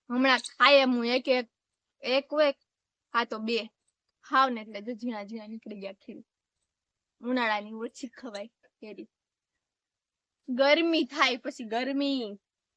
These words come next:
હાલો આપણે આપડી ને ઈવડી પેલા ખાઈ કેવી છે મીઠી જોઈ. અને અમે સાલ હોતી ખાઈ.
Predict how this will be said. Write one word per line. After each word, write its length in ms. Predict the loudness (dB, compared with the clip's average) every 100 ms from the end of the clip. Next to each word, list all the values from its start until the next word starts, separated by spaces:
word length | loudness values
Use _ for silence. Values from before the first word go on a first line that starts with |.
| _ _ _ _ _ _ _ _ _ _ _ _ _ _ _ 0
હાલો 280 | 6 10
આપણે 320 | 10 8 6 4
આપડી 440 | 6 4 0 0
ને 140 | 2 2
ઈવડી 280 | 2 2 2
પેલા 440 | 2 2 6 6 6 2 _ _ _
ખાઈ 260 | 4 6 6 4 4
કેવી 280 | 8 8 6
છે 220 | 0 -4
મીઠી 400 | -2 -4 -6 -12
જોઈ. 280 | -6 -6 -6 _ _ _ _ _ _ _ _ -4
અને 180 | 0
અમે 180 | 2 2
સાલ 240 | 4 4 4
હોતી 280 | 0 -6 -10
ખાઈ. 300 | -10 -10